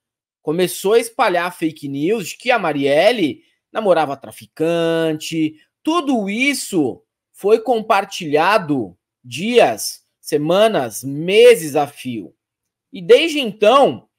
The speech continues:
há um desrespeito completo com a memória de Marielle, com o Daniel Silveira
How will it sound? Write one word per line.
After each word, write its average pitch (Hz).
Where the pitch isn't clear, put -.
há 180
um 247
desrespeito 247
completo 233
com 190
a 196
memória 175
de 143
Marielle, 151
com 202
o 202
Daniel 180
Silveira 147